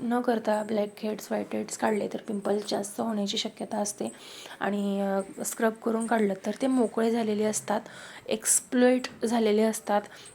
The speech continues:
त्यामुळे ते अगदी व्यवस्थित आणि, अ, नीट व्यवस्थित निघून येतात. तर बघू शकताय मी परत चेहरा, अ, धु-, ओला करून घेतलाय. चेहरा ओला करून झाल्यानंतर परत नेक्स्ट स्टेप,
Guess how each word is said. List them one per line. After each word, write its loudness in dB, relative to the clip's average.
त्यामुळे -2
ते -2
अगदी 0
व्यवस्थित 0
आणि, -2
अ, -4
नीट 0
व्यवस्थित 0
निघून 0
येतात. 0
तर 0
बघू -4
शकताय -4
मी -4
परत -2
चेहरा, 0
अ, -4
धु-, 2
ओला 4
करून 2
घेतलाय. 0
चेहरा 2
ओला 4
करून 2
झाल्यानंतर 0
परत 2
नेक्स्ट -4
स्टेप, -4